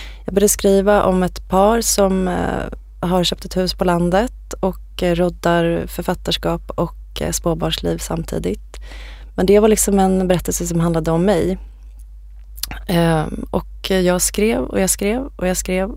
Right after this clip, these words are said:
och, eh, så det var ett, det var ett långt skrivarbete som liksom förde mig fram till då Sylvia Plath.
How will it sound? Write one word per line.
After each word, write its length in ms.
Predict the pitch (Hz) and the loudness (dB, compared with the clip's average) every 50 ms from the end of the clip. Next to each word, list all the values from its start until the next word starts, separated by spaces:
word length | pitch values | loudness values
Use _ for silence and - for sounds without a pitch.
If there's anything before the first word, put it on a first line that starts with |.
| - - | -6 -6
och, 400 | 190 - - - - - - 175 | -6 -6 -6 -10 -12 -6 -4 -2
eh, 280 | 170 170 170 175 - - | 0 0 -2 -2 -4 -6
så 140 | - - | -6 -6
det 100 | 180 185 | -2 -2
var 40 | 190 | -2
ett, 240 | 185 - - - - | -2 -2 -6 -10 -6
det 100 | 180 185 | -2 0
var 60 | 190 190 | 0 2
ett 80 | - | 4
långt 260 | 202 208 202 190 - | 4 4 4 4 2
skrivarbete 920 | - - - 196 180 170 165 165 175 226 240 214 - - - - - 180 180 - - - - - | 0 0 0 2 2 2 2 2 2 0 0 0 -2 -6 -4 -4 -2 -2 -2 -6 -10 -14 -10 -8
som 340 | - - 175 165 170 170 | -2 0 0 0 0 0
liksom 220 | 175 175 - 180 170 | -2 -2 -4 -4 -6
förde 440 | - - - 185 170 175 175 214 214 | -4 0 2 4 4 4 4 4 2
mig 140 | 220 196 | 2 2
fram 460 | 165 - - - 160 175 175 175 - 175 - - | 0 -2 -4 -2 -2 -2 -2 -4 -6 -8 -10 -6
till 340 | - 180 165 160 160 160 - 170 | -4 -2 -2 -2 -4 -4 -6 -4
då 260 | 165 165 - - 185 - | -4 -4 -4 -4 -6 -8
Sylvia 420 | - - 185 180 180 190 190 196 | -8 -8 -8 -8 -8 -8 -8 -8
Plath. 360 | - - - - - - - | -6 -6 -6 -6 -4 -6 -8